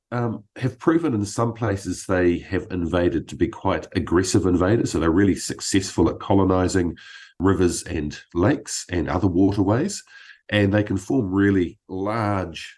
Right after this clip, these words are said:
scale mats and, and big clumps in rivers and waterways.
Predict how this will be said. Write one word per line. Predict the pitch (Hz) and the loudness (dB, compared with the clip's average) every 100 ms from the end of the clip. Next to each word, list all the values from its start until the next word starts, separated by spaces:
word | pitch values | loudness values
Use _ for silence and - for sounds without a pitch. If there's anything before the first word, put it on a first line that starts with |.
| _ | _
scale | - - 87 78 76 | -14 -6 -4 -4 -4
mats | 80 98 - - - | -4 -4 -4 -10 -14
and, | 71 71 | -12 -12
and | 78 76 71 | -12 -10 -4
big | - 76 | -4 -4
clumps | - - 139 - - | -8 -2 -2 -4 -12
in | 82 80 73 | -8 -8 -4
rivers | 80 90 85 | -2 0 0
and | 80 | 0
waterways. | 92 107 117 123 165 - | 2 2 2 2 0 -4